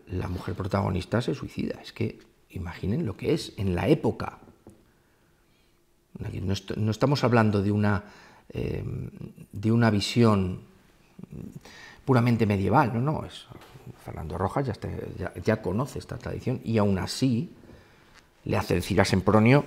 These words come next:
algunas, em, algunas frases dignas de, de cualquier manual del, de la misoginia renacentista, ¿eh?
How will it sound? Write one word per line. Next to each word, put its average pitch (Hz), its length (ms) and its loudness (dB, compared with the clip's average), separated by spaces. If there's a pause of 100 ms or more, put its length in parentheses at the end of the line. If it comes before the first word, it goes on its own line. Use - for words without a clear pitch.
(460)
algunas, - 580 2
em, 87 1080 0 (340)
algunas - 480 -2 (380)
frases 92 420 0
dignas 98 360 0
de, 127 360 -4 (640)
de - 220 -4
cualquier 92 340 0
manual 95 920 6
del, 85 300 0
de 90 240 -2
la 90 180 0
misoginia 90 920 -4
renacentista, 92 880 -6
¿eh? 147 80 -2